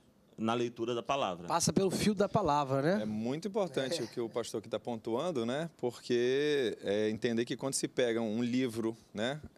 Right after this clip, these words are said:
Speaker 3: É um extra bíblico, não é isso? Que não é bíblico, é tudo extra bíblico.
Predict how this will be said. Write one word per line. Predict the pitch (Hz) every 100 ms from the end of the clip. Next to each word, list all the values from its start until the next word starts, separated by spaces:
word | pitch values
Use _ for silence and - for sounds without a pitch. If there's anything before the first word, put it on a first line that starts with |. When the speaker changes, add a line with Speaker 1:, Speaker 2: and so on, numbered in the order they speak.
| -
Speaker 3:
É | 101 104
um | 117
extra | 139 - 131
bíblico, | 110 139 139 131 131
não | 113
é |
isso? | 113 110 - - 117 - 113
Que | 113
não | 120
é | 131
bíblico, | 123 147 160
é |
tudo | 147 151
extra | 156 - 160
bíblico. | 135 135 131 151